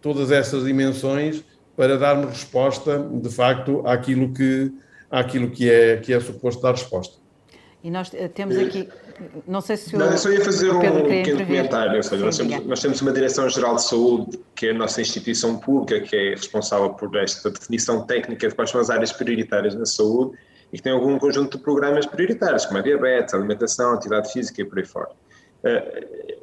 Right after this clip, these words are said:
Speaker 3: esta articulação com as várias estruturas do ensino pode ser feita com as estruturas da segurança social e as estruturas representativas das I P S S, onde uma grande parte das pessoas mais velhas, por exemplo, convivem com ou instituições de apoio domiciliário,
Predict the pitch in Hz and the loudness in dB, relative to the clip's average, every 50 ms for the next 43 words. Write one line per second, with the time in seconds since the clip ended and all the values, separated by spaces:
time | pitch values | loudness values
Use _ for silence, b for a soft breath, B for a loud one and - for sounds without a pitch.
0 | - - 147 143 - 165 156 160 - 160 - - 143 139 127 - - 139 127 113 | -6 -4 -4 -2 0 -2 -2 0 0 -2 -2 0 0 0 0 0 -2 0 0 0
1 | 107 - 127 123 120 - 135 131 127 127 117 - - - - 123 123 123 - 135 | 0 0 -2 -2 0 0 2 2 2 2 0 -2 -4 -6 -6 -8 -8 -6 -2 0
2 | 127 113 104 92 98 98 98 95 95 104 107 107 107 - - - 104 107 110 117 | 0 0 2 2 0 0 -2 -4 -8 -6 -4 -4 -2 -2 -4 -4 -4 -4 -6 -4
3 | 110 - 120 120 - 131 123 - 123 120 113 - 131 127 - 135 131 - 139 127 | -2 -2 -2 -2 -2 -4 -2 0 -2 -2 -2 -2 -4 -4 -2 -4 -2 -2 -4 -4
4 | - 131 123 123 120 117 127 127 - - 123 123 120 - 135 - - 165 156 - | 0 0 0 0 0 0 0 -2 0 0 0 0 0 -2 -4 -4 -2 -2 -2 0
5 | - 147 127 139 156 185 190 190 - 127 110 101 110 104 - - 120 107 - - | 0 2 2 4 4 4 2 2 2 0 -2 -2 -2 -2 -2 -2 -6 -6 -2 -2
6 | 117 104 110 107 - - - - - - - - 117 113 104 117 110 - 117 113 | 0 0 0 0 -2 -4 -10 -12 -18 -18 -10 -4 -4 -2 -2 -2 -4 -4 -4 -2
7 | 104 110 104 101 107 104 98 101 107 101 - 98 104 110 - - 135 131 135 - | 0 -2 0 0 0 -2 -2 -2 -6 -6 -2 0 0 0 0 0 0 0 0 0
8 | - 147 151 156 147 135 135 127 127 127 - - 151 123 92 - - - - - | -2 -2 0 0 0 0 0 0 -2 -2 -4 -4 -2 -2 -2 -2 -6 -10 -16 -16
9 | 101 98 98 - - b b b b b - 104 - - 110 104 113 123 127 123 | -16 -16 -16 -18 -20 b b b b b -12 -8 -4 -2 -2 0 0 0 0 0
10 | - 127 127 143 160 185 185 - - - - _ _ _ - 107 92 110 107 107 | 2 2 2 2 2 0 0 -2 -4 -12 -20 _ _ _ -10 -8 -6 -4 -6 -4
11 | - 117 113 104 110 117 107 120 127 120 - 127 120 120 - - 131 123 - - | -2 -2 -2 0 0 -2 -2 -2 -4 -2 0 0 0 0 0 0 0 0 0 -4
12 | - - - 117 113 - 127 120 - 135 123 113 101 - 107 101 - 107 104 101 | -8 -8 -6 -6 -4 -4 -4 -4 -2 0 -2 0 0 -2 -2 -2 0 -2 -2 -2
13 | 107 110 - - 139 160 185 156 131 131 131 139 - - 139 - | -4 -4 -2 0 0 2 2 2 2 2 2 2 2 2 0 -2